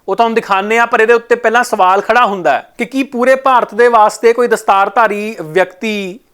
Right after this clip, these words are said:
ਖਾਲਿਸਤਾਨੀ ਹੋਵੇਗਾ? ਕੀ ਪੂਰੇ ਭਾਰਤ ਦੇ ਵਿੱਚ ਜੇ ਕਿਤੇ ਸਿੰਘ ਵੱਸਦੇ ਨੇ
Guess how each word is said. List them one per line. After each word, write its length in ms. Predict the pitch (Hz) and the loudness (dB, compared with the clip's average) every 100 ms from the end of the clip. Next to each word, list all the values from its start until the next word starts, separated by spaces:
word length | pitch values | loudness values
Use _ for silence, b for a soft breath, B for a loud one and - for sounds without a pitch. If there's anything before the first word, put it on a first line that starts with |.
| - | -10
ਖਾਲਿਸਤਾਨੀ 680 | - 170 190 - 233 220 226 | -2 0 -2 0 -2 0 0
ਹੋਵੇਗਾ? 400 | 214 214 226 208 - _ | 2 2 2 -2 -8 _
ਕੀ 80 | 226 | -8
ਪੂਰੇ 360 | - 240 262 | -6 0 2
ਭਾਰਤ 380 | 262 247 220 - | 2 2 2 0
ਦੇ 160 | 214 233 | 0 2
ਵਿੱਚ 220 | 214 214 | 2 0
ਜੇ 160 | 208 226 | -2 0
ਕਿਤੇ 240 | 220 226 | 0 -2
ਸਿੰਘ 300 | - 220 233 | -2 -2 0
ਵੱਸਦੇ 460 | 214 180 - 226 220 | 0 0 0 -2 0
ਨੇ 340 | 190 160 | -4 -6